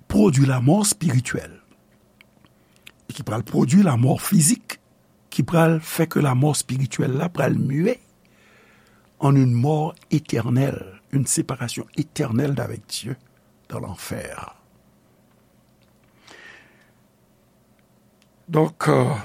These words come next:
grand pile moun jodi a, qui tankou sa, tankou Izrayelit rebèl sa yo, qui pa t vle regarder au serpent, qui pa t vle regarder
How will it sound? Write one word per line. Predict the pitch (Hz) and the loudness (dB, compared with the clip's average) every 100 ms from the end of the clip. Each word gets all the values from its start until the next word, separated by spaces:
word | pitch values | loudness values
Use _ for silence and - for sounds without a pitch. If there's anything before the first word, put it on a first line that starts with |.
| - - _ _ _ _ _ _ _ _ _ _ _ _ _ _ _ _ _ _ | -12 -16 _ _ _ _ _ _ _ _ _ _ _ _ _ _ _ _ _ _
grand | 139 170 | 0 2
pile | 214 202 | 4 6
moun | 175 156 160 - | 6 4 2 0
jodi | 151 131 143 143 | 2 2 0 -4
a, | 202 _ _ _ _ _ | -4 _ _ _ _ _
qui | - | -6
tankou | 139 143 202 175 | 0 0 2 -2
sa, | - 208 - - | -2 -6 -6 -4
tankou | 151 147 185 | -2 2 4
Izrayelit | 175 156 143 143 143 | 4 4 2 2 0
rebèl | 147 143 139 139 | 0 2 0 0
sa | 131 139 | 0 0
yo, | 180 - _ _ _ _ - | -2 -4 _ _ _ _ -10
qui | 127 | -4
pa | 143 139 | -2 -2
t | |
vle | - 165 202 - _ - | 0 0 0 -4 _ -10
regarder | 123 - 127 120 123 123 _ _ _ _ _ _ - | -8 -8 -8 -10 -12 -14 _ _ _ _ _ _ -10
au | 113 | -6
serpent, | - - 123 - - _ _ _ _ _ _ _ _ _ | -4 -4 -8 -8 -10 _ _ _ _ _ _ _ _ _
qui | - - | -10 -4
pa | 110 | -4
t | 92 | -4
vle | 123 135 | -6 -4
regarder | 135 - - 113 139 | -4 -6 -10 -8 -8